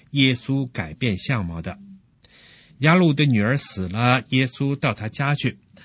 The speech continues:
到了雅鲁的家，耶稣吩咐众人出去，只带着彼得、雅各和约翰进入房间里。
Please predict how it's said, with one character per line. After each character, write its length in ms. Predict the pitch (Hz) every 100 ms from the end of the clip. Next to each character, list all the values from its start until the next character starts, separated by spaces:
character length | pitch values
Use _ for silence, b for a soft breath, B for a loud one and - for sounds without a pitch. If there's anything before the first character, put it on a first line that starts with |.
| B B B -
到 140 | 139
了 300 | 120 117 110
雅 140 | 113 123
鲁 140 | 101
的 120 | 82
家， 320 | - 123 139 - _ b b -
耶 120 | 147
稣 180 | - 156
吩 300 | - 185 185
咐 180 | 165 127
众 220 | 156 117
人 160 | 104 120
出 240 | - 170
去， 260 | - 113 - - _ B B -
只 240 | 120 117
带 220 | 120 170 139
着 300 | 110 95 - _
彼 240 | - 113 101
得、 320 | - 120 156
雅 260 | 127 98 82
各 360 | - 175 123 - _
和 320 | - 117 110 -
约 160 | 156
翰 300 | 147 151 92 - _
进 180 | - 151
入 160 | 110 104
房 240 | 98 107
间 200 | 151 143
里。 320 | 95 73 214